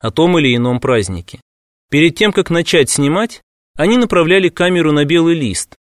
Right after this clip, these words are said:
для того, чтобы выставить баланс белого. Оператор указывал камере, какой цвет белый, а она автоматически выставляла все остальные цвета так,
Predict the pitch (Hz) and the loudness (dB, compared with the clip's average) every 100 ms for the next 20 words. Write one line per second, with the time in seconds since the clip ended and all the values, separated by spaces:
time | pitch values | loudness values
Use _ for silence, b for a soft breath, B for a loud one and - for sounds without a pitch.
0 | _ _ 117 127 151 156 - 143 123 143 | _ _ -4 -2 0 0 0 0 0 0
1 | 196 165 120 107 127 131 131 123 127 107 | -2 -2 -2 0 0 2 0 -2 0 0
2 | 87 82 - _ _ _ _ _ 120 123 | -2 -10 -16 _ _ _ _ _ -6 0
3 | 151 170 - 160 170 - 185 160 131 120 | 2 2 2 -2 -2 -2 0 2 2 2
4 | 113 180 202 151 113 147 147 226 202 160 | 0 0 0 0 -2 -2 -2 -2 -2 0
5 | 175 151 131 117 87 82 98 _ _ _ | 0 0 0 0 -2 -6 -12 _ _ _
6 | _ - 127 139 147 139 135 135 131 196 | _ -6 -2 0 2 0 0 -2 -2 -6
7 | 165 - - 87 - _ _ 143 175 190 | -6 -8 -8 -12 -14 _ _ -4 0 2
8 | 180 202 185 - 190 196 - 151 156 156 | 2 2 2 0 2 2 2 0 2 0
9 | 131 - 139 131 113 - 180 214 | 0 -2 -4 0 -2 0 -2 -2